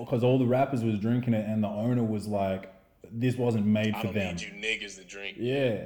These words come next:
Speaker 2: That's true.
Speaker 1: Um, and so, so Jay-Z was like, "We don't drink that no more." And everyone was like, "Okay, Jay." And so
Speaker 2: Yeah.
Speaker 1: that's pretty much what's
Speaker 2: But
Speaker 1: happening. Everyone's like, "Okay, Weeknd," and other guy who we've forgotten.
Speaker 2: Yeah, but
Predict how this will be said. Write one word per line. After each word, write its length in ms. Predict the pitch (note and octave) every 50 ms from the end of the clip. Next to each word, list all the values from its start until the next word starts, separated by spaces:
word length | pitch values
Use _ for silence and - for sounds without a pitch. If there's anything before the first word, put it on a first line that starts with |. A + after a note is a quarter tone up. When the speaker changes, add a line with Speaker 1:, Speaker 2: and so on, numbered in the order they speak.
| - -
Speaker 2:
That's 220 | D#2 - - -
true. 100 | - D#2+ D2+ D2+ -
Speaker 1:
Um, 420 | A2+ A#2 A#2+ A#2+ A#2 A#2+ A#2 A#2+ A#2
and 140 | A#2+ A#2 A2+ A2
so, 540 | A2 A#2+ A2+ A2+ A2+ A2 A2 G#2+ G#2 - - - -
so 260 | - - A2 G#2 A2 G2+
Jay-Z 440 | F#2+ A#2 A2+ A2+ A2+ G#2+ A2+ A2+ A2+
was 140 | A2 G#2
like, 180 | G#2 G#2 G#2 G#2
"We 100 | G#2+ G#2+
don't 180 | G#2+ G#2+ G#2 G2+
drink 220 | G#2+ A#2 B2+ B2
that 160 | A#2 A2+ A2 G#2
no 140 | G#2+ G#2+ G#2
more." 260 | G#2 G#2+ G#2+ A2+ A2+
And 100 | A2 A2
everyone 320 | G#2+ G#2+ G#2+ A2 A2 G#2+ G#2+
was 120 | G#2+ G2+ G2+
like, 200 | G2+ G#2 G#2 -
"Okay, 340 | - B2 D3+ F3 F3 D3+ C#3+
Jay." 360 | C3 C3+ C3 D3 F#3 - - - - - - - - - -
And 120 | A2+ A2
so 300 | - C3 B2 B2 A#2+ A#2 A#2+ - - - _ _ -
Speaker 2:
Yeah. 200 | A2 A#2+ B2 A2+ F2 - -
Speaker 1:
that's 200 | - C3 C3 C3 B2+
pretty 140 | C#3 C#3 C#3
much 240 | C3+ C3+ C3 B2+ B2+
what's 140 | C3+ B2+ A#2+
Speaker 2:
But 80 | B2+ C#3
Speaker 1:
happening. 420 | C3 C3 C3+ C3 C3 C3 B2 B2 B2+
Everyone's 360 | B2+ B2+ B2 C3 C3 C3 B2 B2
like, 160 | A#2+ A#2+ - -
"Okay, 280 | E3 E3+ E3+ G3 F3
Weeknd," 560 | D3+ D3 D3+ D3+ D3+ D3+ E3 D#3 D#3+ E3 D#3 -
and 260 | C#3 C#3 C#3+ C#3+ C3
other 220 | - C3 C3+ C3 C3+
guy 260 | B2+ C#3 C3+ C#3 C#3+
who 160 | C#3 C#3+ D3
we've 220 | C3+ C3+ C3+ C3 C3 - - -
forgotten. 480 | - C3+ A#2+ B2+ B2+ B2 A2 - C#3+ - - - - _ _ _ _ _ _ _ _ _ _ _ _ _ _ _ -
Speaker 2:
Yeah, 320 | - D#2 - F#2 E2+ D#2+ - - G2
but 240 | A2 B2 A#2 -